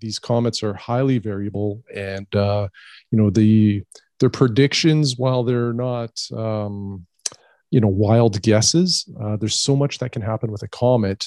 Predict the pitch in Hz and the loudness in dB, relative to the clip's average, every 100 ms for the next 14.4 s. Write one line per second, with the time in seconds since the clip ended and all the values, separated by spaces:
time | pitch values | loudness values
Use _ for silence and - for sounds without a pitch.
0 | - 104 98 98 98 98 98 98 - _ | -10 -6 -4 -4 -4 -6 -4 -4 -6 _
1 | - 101 98 113 107 104 - - 101 90 | -4 -4 0 2 2 2 -2 -2 -4 -4
2 | 95 - _ - 117 113 104 101 _ _ | -10 -14 _ -2 0 0 -2 -6 _ _
3 | _ - 113 107 107 104 101 101 98 92 | _ -10 -6 -4 -2 -2 -4 -6 -8 -10
4 | 90 - 104 95 - 143 143 123 135 143 | -8 -4 -2 -4 -2 0 0 0 0 -2
5 | 127 139 135 139 123 127 139 139 - 120 | -4 -8 -8 -8 -10 -8 -8 -10 -8 -6
6 | 123 120 120 117 110 - 131 147 220 202 | -4 -4 -4 -6 -8 -8 -8 -8 -8 -10
7 | _ - 107 104 - 110 107 107 104 104 | _ -6 -4 -4 -4 -2 -2 -2 -4 -4
8 | 101 98 113 120 117 233 196 135 123 107 | -6 0 6 6 6 4 4 4 2 2
9 | 107 107 104 104 104 95 101 - 107 101 | -2 -4 -6 -6 -6 -6 -6 -6 -4 -4
10 | 101 101 95 - 101 95 113 107 95 - | -6 -8 -8 -6 -4 -2 -2 -2 -6 -4
11 | 110 107 104 110 110 110 107 98 - 104 | -2 -2 -4 -4 -6 -6 -8 -14 -16 -12
12 | 104 107 107 - 107 - 107 104 - - | -6 -2 -2 0 -2 0 -2 0 0 -2
13 | - 104 104 - 98 104 131 - 98 - | 0 0 0 -2 -2 0 -2 -2 -2 -2
14 | - - 131 | -4 -4 -4